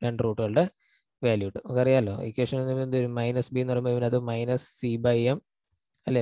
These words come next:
minus സി by എം plus or minus root of B square എന്ന് പറയുന്നത് സി by എം ആണ് അല്ലേ? അപ്പോൾ എന്ത് വരും? സി square by എം square minus four into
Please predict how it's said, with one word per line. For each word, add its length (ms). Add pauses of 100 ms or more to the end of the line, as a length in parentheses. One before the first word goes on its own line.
minus 300
സി 160
by 80 (100)
എം 80 (1300)
plus 240 (100)
or 80 (140)
minus 360 (920)
root 260
of 80 (800)
B 180
square 240
എന്ന് 140
പറയുന്നത് 380
സി 180
by 160
എം 140
ആണ് 120
അല്ലേ? 200
അപ്പോൾ 140
എന്ത് 120
വരും? 160 (720)
സി 140 (120)
square 400
by 80 (140)
എം 80 (100)
square 320 (540)
minus 340 (200)
four 400
into 200